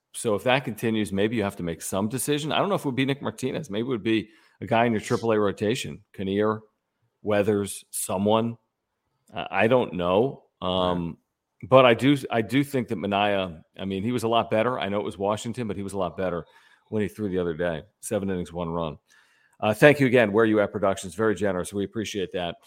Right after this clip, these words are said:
Speaker 1: Uh, thanks, guys, for hanging out. Please subscribe if you're here and a Padres fan. Smash the like button for us. Follow us on Twitter at John Schaefer, at Jim Russell S D. Padres lose tonight, game one to the Guardians at Petco, three one. J D's third thank you. He says,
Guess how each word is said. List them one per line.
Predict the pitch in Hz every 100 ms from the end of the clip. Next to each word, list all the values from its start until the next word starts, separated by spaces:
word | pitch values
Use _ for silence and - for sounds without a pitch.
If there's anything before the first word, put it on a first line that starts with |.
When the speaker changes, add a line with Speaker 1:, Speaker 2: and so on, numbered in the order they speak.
| _ _ -
Speaker 1:
Uh, | 107
thanks, | 107 151 156
guys, | 160 139 131
for | 131
hanging | 131 127
out. | 123 120
Please | 135
subscribe | - - 139 127
if | 107 -
you're | 107
here | 123 123 127
and | 104
a |
Padres | 101 113 113 113 104
fan. | - 107 101
Smash | 113 110 -
the | 104
like | 101 101
button | 107 78
for | - 104 101
us. | 92 -
Follow | 107 101
us | 95
on | 98
Twitter | 92 - 104 95
at | 95
John | 107 92
Schaefer, | - 104 95 98 -
at | 107 -
Jim | 104 98 95
Russell | 98 - 87
S | 90 -
D. | - 110
Padres | 107 113 107 101 95
lose | 120 -
tonight, | 107 104
game | 110 110
one | 107 113 120
to | -
the | 110
Guardians | 98 110 113 107 95
at | -
Petco, | 110 - 104 87 82 _ _ _ _ _
three | - 139 135
one. | 123 139 110
J | 104 123
D's | 117
third | - 180 190
thank | 127 110
you. | 110
He | 95
says, | 110